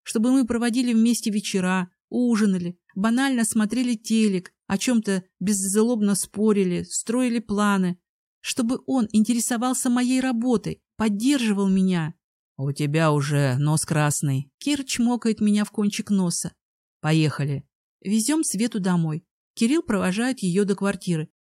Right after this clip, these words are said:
Через полчаса паркуемся возле нашего подъезда. Замечаю, что внезапно муж становится каким-то напряженным. Он смотрит на машину, стоящую перед нами, сжав челюсти. "В чем дело?"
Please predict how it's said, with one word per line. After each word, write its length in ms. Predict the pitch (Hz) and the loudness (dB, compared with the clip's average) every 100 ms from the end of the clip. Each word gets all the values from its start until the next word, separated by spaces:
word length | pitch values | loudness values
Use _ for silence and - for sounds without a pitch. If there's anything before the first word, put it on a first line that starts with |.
| _ | _
Через 240 | - 208 | -2 -2
полчаса 460 | - 214 202 - 208 | 0 -2 -2 -4 -4
паркуемся 580 | 190 185 - 196 175 185 | -4 -6 -2 0 0 -2
возле 280 | 175 175 170 | -2 0 0
нашего 360 | 202 233 240 | 0 -2 -6
подъезда. 720 | 233 233 190 175 156 147 147 - _ _ _ | -6 -6 -2 -2 -2 -4 -10 -10 _ _ _
Замечаю, 760 | 180 262 302 - 226 196 196 - _ - | 0 2 0 0 0 0 -2 -8 _ -14
что 200 | - 220 | -2 2
внезапно 720 | 202 190 175 165 - 240 294 | 2 2 0 -2 -2 -4 -2
муж 340 | - 180 220 - | 2 4 4 0
становится 600 | - 262 226 220 220 - | -4 0 2 0 -2 -4
каким-то 440 | 262 - 214 208 | -4 -2 0 2
напряженным. 800 | 220 226 240 220 185 175 160 156 - _ | 2 2 0 0 0 0 0 -4 -10 _
Он 180 | 277 302 | 0 2
смотрит 440 | - 302 294 285 | 2 2 2 0
на 80 | 285 | 0
машину, 500 | 277 277 - 208 180 | 0 0 0 0 0
стоящую 640 | - 202 196 185 - 196 | 0 0 2 0 -2 -2
перед 240 | 208 202 202 | -2 -2 0
нами, 320 | 269 311 302 | 0 -2 -2
сжав 360 | 196 180 202 220 | -2 -2 -2 -2
челюсти. 720 | - 202 165 160 - 165 160 _ - | -2 -2 -2 -4 -8 -10 -12 _ -20
"В 80 | |
чем 320 | - - 254 269 | -10 -4 -2 0
дело?" 380 | 277 226 170 | 0 0 -2